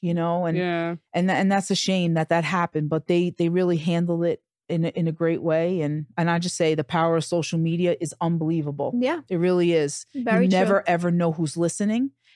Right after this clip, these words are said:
Speaker 1: and you never know who's paying attention.
Speaker 2: Yeah.
Speaker 3: Yeah.
Speaker 2: I'm cur-, I'm curious though, what was the reason they said they needed the money?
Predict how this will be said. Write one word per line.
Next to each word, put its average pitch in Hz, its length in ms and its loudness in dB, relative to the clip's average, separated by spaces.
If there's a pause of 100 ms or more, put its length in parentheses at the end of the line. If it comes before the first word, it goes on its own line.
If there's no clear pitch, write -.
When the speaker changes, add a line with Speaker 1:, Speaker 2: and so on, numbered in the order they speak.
Speaker 1:
and 165 140 0
you 165 60 4
never 175 340 2
know 170 120 2
who's 160 200 -2
paying 160 260 -4
attention. 156 640 -8
Speaker 2:
Yeah. 175 140 -2
Speaker 3:
Yeah. - 160 -2 (280)
Speaker 2:
I'm 233 160 0
cur-, 240 240 0
I'm 233 160 0
curious 294 300 0
though, 143 320 -2
what 202 260 0
was 208 200 2
the 185 120 0
reason 180 400 0
they 156 120 -2
said 151 380 -2
they 156 120 -4
needed 156 340 -4
the 143 80 -6
money? 147 420 -6